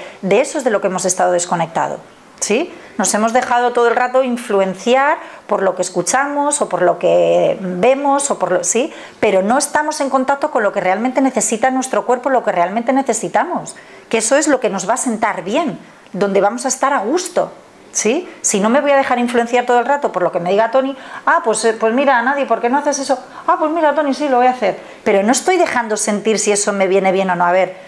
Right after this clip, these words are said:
¿quiero hacer eso?". "Pues no, no quiero hacer eso", ¿sí? Y esto no nos han enseñado de verdad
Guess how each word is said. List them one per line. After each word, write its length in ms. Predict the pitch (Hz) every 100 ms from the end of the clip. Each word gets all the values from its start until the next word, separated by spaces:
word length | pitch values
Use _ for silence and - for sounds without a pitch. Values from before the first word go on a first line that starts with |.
| - -
¿quiero 200 | 208 294
hacer 240 | 320 226
eso?". 420 | 175 - 240 415 - - - - - - 311 294 - - - - - -
"Pues 220 | - 135
no, 320 | 151 202 240 226 -
no 200 | 180 175 180
quiero 240 | 226 381
hacer 240 | - 196
eso", 340 | 180 170 - 160 - - -
¿sí? 400 | - - 277 320 -
Y 160 | 196 208
esto 260 | 262 -
no 140 | 359 302
nos 200 | 311 311
han 100 | 330
enseñado 640 | 320 - 220 220 370 403
de 120 | 233
verdad 300 | 196 190 196